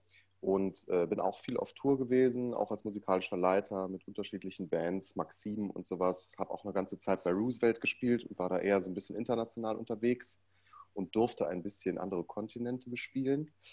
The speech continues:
Ähm, genau, und bin auch so ein bisschen irgendein Hybrid aus Hired Gun und, ähm,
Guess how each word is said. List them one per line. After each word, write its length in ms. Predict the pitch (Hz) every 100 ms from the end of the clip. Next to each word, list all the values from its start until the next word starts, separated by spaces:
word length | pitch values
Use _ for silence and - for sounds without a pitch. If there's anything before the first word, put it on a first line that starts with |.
| - - - - -
Ähm, 380 | 107 104 104 107
genau, 320 | 170 131 73
und 220 | - 101
bin 140 | - 87
auch 140 | 113
so 160 | - 104
ein 60 |
bisschen 380 | 92 - - 101
irgendein 440 | 107 113 - 95 98
Hybrid 440 | 101 90 107 -
aus 340 | 95 98 - - -
Hired 400 | 104 101 - -
Gun 440 | 85 92 98 104 -
und, 320 | 85 85 85 - - -
ähm, 580 | 85 80 80 80 78 76